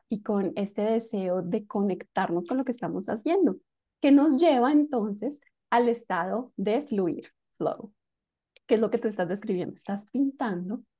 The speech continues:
y las características de flow es, te pierdes en el tiempo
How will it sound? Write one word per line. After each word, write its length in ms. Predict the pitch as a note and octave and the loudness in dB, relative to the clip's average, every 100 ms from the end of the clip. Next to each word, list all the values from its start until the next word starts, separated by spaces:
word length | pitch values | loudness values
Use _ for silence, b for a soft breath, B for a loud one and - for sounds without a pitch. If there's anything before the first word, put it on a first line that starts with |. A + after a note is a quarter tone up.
| - | -4
y 80 | A#3+ | 0
las 140 | A#3+ | 2
características 720 | A#3+ A3 - G#3+ A3 - A3+ D4 | 2 0 0 0 0 2 0 2
de 100 | D#4+ | 0
flow 320 | A#3+ A3 F#3+ | 2 2 2
es, 180 | - - _ - | 0 -8 _ -4
te 100 | A#3 | -4
pierdes 560 | A#3+ A#3+ G#3+ C#4+ F4+ | 2 2 2 -2 -2
en 120 | E4 | 0
el 140 | C4 B3 | 0 0
tiempo 560 | E3+ E3+ F3 - B3 | -6 -8 -8 -12 -16